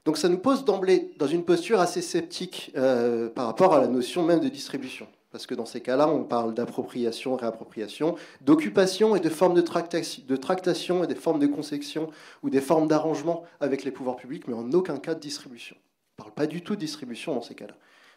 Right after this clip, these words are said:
Donc la question, ça va être dans quel milieu, dans quel cas on va pouvoir parler de distribution proprement parler. S'il existe des formes de coopération, il en existe.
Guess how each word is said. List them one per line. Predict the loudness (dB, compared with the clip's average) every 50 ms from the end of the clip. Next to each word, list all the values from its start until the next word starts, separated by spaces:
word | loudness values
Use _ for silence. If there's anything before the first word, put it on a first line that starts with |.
| _ _
Donc | _ -16
la | -16 -12
question, | -12 -10 -6 -6 -6
ça | -2 -2
va | -2
être | -2 -4 -6 -16 _ _ _ _ _ _ _ _ _ _ _ _ _ _ _
dans | -20 -20 -8
quel | 0 2 2 2 4
milieu, | 4 2 2 6 8 6 6
dans | 6
quel | 4 -2 -2 -2 -2 -2 -6 -14 _
cas | 2 4 4 4 2 0 -8 -18 -20 _
on | -6 -4
va | -4 -4
pouvoir | -4 -6 -6 -6 -6
parler | -6 -4 -2 -2
de | -2
distribution | -2 -6 -10 -10 -8 -8 -8 -6 -6 -8
proprement | -6 -6 -8 -8 -6 -6 -6 -6
parler. | -8 -10 -14 -14 -14 -16 _ -20 -20 -20 -20 -20 -20 -20 -20 _ _ _ _ _ _ _ _ _ _ _ _ _ _ -20 _ _ _ _ _ _ _
S'il | -10 -4 0 6 8
existe | 8 8 6 2 6
des | 6 6
formes | 6 6 4 4
de | 4
coopération, | 4 4 2 2 2 0 -2 -2 -6 -6 -2
il | 2 2 4
en | 4
existe. | 2 0 -4 -8 -14 -16 -16 -18 -20 -20 -20